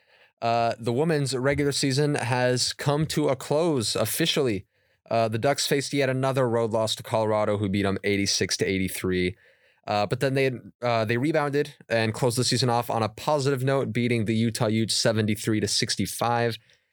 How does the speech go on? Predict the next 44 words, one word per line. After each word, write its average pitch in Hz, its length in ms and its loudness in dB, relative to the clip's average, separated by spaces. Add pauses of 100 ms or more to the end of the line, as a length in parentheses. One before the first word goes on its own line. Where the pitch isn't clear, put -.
(140)
As 139 280 0
it 147 120 -2
sits 127 520 0
right 110 300 0
now, 110 380 0 (580)
the 113 80 -2
Ducks 104 300 0
are 104 120 2
the 95 80 0
number 117 320 0
two 113 260 0
seed 98 300 0
in 92 80 0
the 92 80 -2
Pac-twelve 92 440 -2
tournament 92 420 0
and 95 120 0
are 92 80 2
slated 101 400 2
to 104 80 -4
face - 280 -2
the 104 100 0
winner 95 320 0 (360)
of 104 180 0
U 123 180 0
S 120 140 0
C 107 260 0
and 92 160 0
U 104 120 0
C - 180 0
L 92 120 0
A 90 120 0 (100)
on 113 220 0
Thursday 95 600 -2 (360)
in 110 440 0 (280)
Vegas, 104 380 0
baby. 90 280 0
And 92 120 0
that'll 92 120 0
be 90 80 0
televised 90 460 -2
on 95 80 -4
Pac-twelve 90 420 -2
Network. 95 400 -2